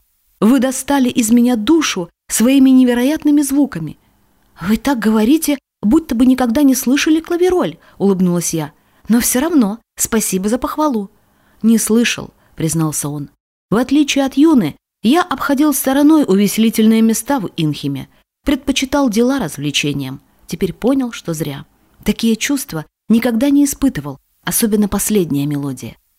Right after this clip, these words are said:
Ее могла сочинить лишь добрая фея. Да вы и сами фея, раз смогли передать своими пальчиками всю нежность и очарование музыки". И вот тут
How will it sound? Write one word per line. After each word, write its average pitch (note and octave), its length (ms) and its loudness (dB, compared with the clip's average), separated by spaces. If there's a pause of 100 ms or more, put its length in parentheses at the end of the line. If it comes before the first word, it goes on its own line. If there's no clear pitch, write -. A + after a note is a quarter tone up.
(160)
Ее A3 240 4
могла A#3+ 260 0
сочинить B3 500 2
лишь A3+ 200 0
добрая C#4+ 440 -2
фея. A#3+ 400 -4 (280)
Да C4 120 -2
вы F4 140 2
и E4 40 0
сами B3+ 340 -4
фея, D#3 380 -4 (300)
раз B3 240 0
смогли B3 340 2
передать B3 440 0
своими G#3+ 320 2
пальчиками F#3+ 680 -4 (140)
всю - 200 0
нежность B3 600 2
и G3 60 -2
очарование A3+ 580 0
музыки". F#3+ 560 0 (380)
И D#3 100 -2
вот C#3 180 -10 (200)
тут - 400 -10